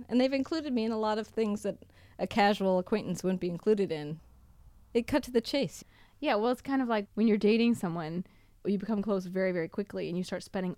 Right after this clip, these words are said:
Speaker 2: all of your time together, and you think, "Well, I've only known this person for a month, yet I feel like I know that A, I wanna marry this person, or B, that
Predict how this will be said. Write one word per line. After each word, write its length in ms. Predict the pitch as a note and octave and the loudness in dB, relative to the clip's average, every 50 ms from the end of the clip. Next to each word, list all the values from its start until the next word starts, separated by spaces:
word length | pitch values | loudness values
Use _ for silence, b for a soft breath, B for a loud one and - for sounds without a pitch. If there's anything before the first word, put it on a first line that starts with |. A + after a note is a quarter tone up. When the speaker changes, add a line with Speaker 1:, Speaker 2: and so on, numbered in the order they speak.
| - | -4
Speaker 2:
all 160 | - F#3+ F#3+ F#3+ | -2 0 0 0
of 80 | F3+ | 0
your 80 | F3 F3 | -2 -4
time 260 | - F#3+ E3+ F3+ G3 | -4 -4 -4 -2 -2
together, 340 | G3+ F#3 F3+ E3 D#3+ D#3+ D#3 | -2 -2 -2 -2 -2 -2 -4
and 220 | F3 F3 F3 E3 | -4 -6 -6 -4
you 100 | F#3 G3+ | -4 -4
think, 240 | G3+ - A3+ G#3 - | -2 -2 -4 -4 -4
"Well, 120 | - F#3 F#3 | -6 -4 -2
I've 140 | F3+ F3+ G3+ | -2 0 0
only 160 | A#3 C4 C4 | 2 4 4
known 160 | A#3 G#3 F#3+ | 4 4 2
this 140 | G3 G3 - | 0 -2 -2
person 260 | - F#3+ F#3 G3+ F3+ | -4 -4 -2 -4 -6
for 120 | F3+ F#3 | -6 -8
a 60 | E3 E3 | -8 -6
month, 440 | E3+ F#3 F3 - - - - - - b b b b b b b b b _ - _ | -4 -6 -6 -6 -8 -10 -12 -16 -20 b b b b b b b b b _ -14 _
yet 420 | - G3 G#3 F#3+ E3 B2+ - - - _ _ | -2 0 2 2 2 0 -4 -10 -16 _ _
I 100 | - F#3 | -2 -2
feel 220 | - - - G#3+ | -2 0 -2 0
like 160 | G3+ G3 F#3+ F#3+ | 0 0 0 0
I 100 | F#3 F#3+ | 0 2
know 500 | F#3+ F#3+ F#3+ F#3 F#3 F3+ F3+ F3+ F3+ F3+ - _ _ _ - - - - - - | 2 2 2 2 2 2 2 0 -2 -4 -8 _ _ _ -20 -20 -20 -20 -8 -6
that 140 | F#3+ E3+ - - | -4 -4 -2 0
A, 140 | G#3 G3+ G3 | 2 4 4
I 40 | G3 | 4
wanna 180 | F#3+ F#3 F#3+ F3+ | 2 0 0 0
marry 260 | F#3 F#3+ F3+ F3+ F#3+ | 0 0 0 0 -2
this 140 | G3 F#3+ - | -2 -4 -2
person, 560 | - F#3 F3+ - - F#3+ F#3 F3+ F3+ - - - | -2 -2 -2 -2 -4 -6 -4 -4 -6 -8 -8 -6
or 280 | F#3+ F#3+ F#3 F3+ F3+ F#3 B B B B B B B F#3+ | -4 -2 -2 -2 -4 -6 B B B B B B B -2
B, 480 | F3+ G3+ G#3 G3+ G3 G3 G3 F#3+ F#3+ F#3 | 2 2 2 4 2 2 0 0 0 0
that 200 | F#3 F3 - | -2 -2 -4